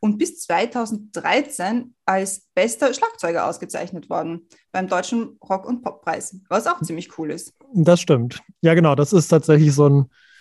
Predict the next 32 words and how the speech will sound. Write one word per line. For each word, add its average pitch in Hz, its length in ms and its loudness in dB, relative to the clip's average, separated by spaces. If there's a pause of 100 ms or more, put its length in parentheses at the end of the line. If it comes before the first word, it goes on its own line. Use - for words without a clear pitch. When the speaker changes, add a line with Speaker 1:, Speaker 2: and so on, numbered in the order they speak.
(220)
Speaker 2:
so 147 140 2
ein 131 100 2
Preis, 143 380 2
dem 143 160 6
ich 139 100 2
gar 143 160 2
nicht 151 140 4
so 156 80 4
viel 151 160 4
Bedeutung 151 600 4
beimesse. 160 580 4
Und 143 100 4
das 151 100 4
ist 147 100 -2
ja 151 80 4
auch 143 80 4
schon 143 180 0
zehn 147 200 4
Jahre 135 200 4
her. 151 220 4
Aber 147 140 4
es 139 120 0
war 156 80 4
natürlich 147 420 2
eine, 135 240 0 (120)
eine 147 100 2
coole 147 280 4
Sache. 135 400 2 (140)
Heute 156 280 4
finde 160 260 8
ich 180 120 2
eigentlich 151 520 2